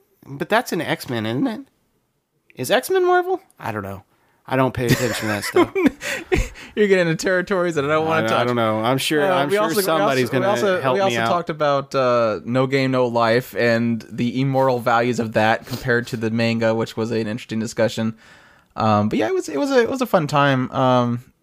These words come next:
Speaker 2: had to prevent myself from buying many, many figures they had there. They were, they were good priced. I mean, yeah, you're gonna find cheaper online, but they had good prices for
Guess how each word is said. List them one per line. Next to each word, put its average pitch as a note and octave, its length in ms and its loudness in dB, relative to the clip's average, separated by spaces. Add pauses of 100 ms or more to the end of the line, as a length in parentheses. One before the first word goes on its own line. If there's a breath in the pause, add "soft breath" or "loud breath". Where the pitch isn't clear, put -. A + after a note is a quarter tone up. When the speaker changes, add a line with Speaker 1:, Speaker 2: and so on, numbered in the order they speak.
(120)
Speaker 2:
had D3+ 220 -2
to C#3 280 0 (1300)
prevent B2 420 0
myself A#2 480 0
from A2 240 -2
buying A2 400 2
many, A2+ 200 2
many G#2+ 220 0
figures G#2+ 400 -4
they A2+ 120 -2
had G#2+ 220 0
there. G2 220 0 (340 loud breath)
They D#3+ 100 4
were, F#3+ 200 4
they F3+ 100 4
were F#3 80 4
good E3+ 220 0
priced. C#3+ 460 2
I A#2+ 60 2
mean, B2+ 360 2
yeah, B2+ 160 4
you're C3 140 4
gonna B2+ 140 2
find B2 260 0
cheaper A#2+ 300 0
online, A2+ 360 2
but A2 140 -4
they A2 120 2
had A#2 300 0
good A2+ 180 0
prices A2 440 -2
for G#2 500 0